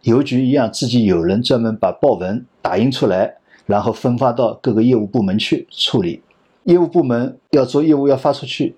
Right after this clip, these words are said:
就要把报文输入到swift的系统里面去。那么现在呢，大多数银行，至少我们中国的银行，基本上都可以做到不落地处理，也就是说，swift的报文过来，直接就进入到我们的业务系统，直接到业务部门，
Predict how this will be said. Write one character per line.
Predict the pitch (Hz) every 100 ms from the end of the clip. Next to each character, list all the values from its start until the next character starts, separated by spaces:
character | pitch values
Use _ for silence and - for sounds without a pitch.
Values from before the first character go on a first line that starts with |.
| _
就 | -
要 | 127
把 | 113 95
报 | - 123
文 | 95 104
输 | - - 175
入 | 180
到 | 117
swift | 107 - 110 113 110
的 | 107
系 | -
统 | 123 104
里 | 92
面 | 78 78
去。 | - - - _ _ _ _ _
那 | 143
么 | 151
现 | - 214
在 | 170 131
呢， | 104 - -
大 | 131
多 | 165
数 | - 135
银 | 98 95
行， | 90
至 | - 135
少 | 123
我 | 101
们 | 92 104
中 | - 165
国 | 143
的 | 95
银 | 87 85
行， | - - - _ _ _ _ -
基 | -
本 | 135 101
上 | 104 98 -
都 | 127
可 | -
以 | 110
做 | 98 107
到 | 98
不 | 135
落 | 175 185
地 | 131
处 | - 92
理， | 82
也 | 90
就 | 107
是 | 131
说 | 127
，swift | 117 - 185 208 165
的 |
报 | 151 165
文 | 120 131
过 | 170 113
来， | 87 -
直 | - 120
接 | 160 185
就 | 151
进 | - 147
入 | 117
到 | 104
我 | 98
们 | 104
的 | 143
业 | 165
务 | 131
系 | - -
统， | -
直 | 95 104
接 | 113 151
到 | 151 127
业 | 143
务 | 123
部 | 107 107
门， | 85 82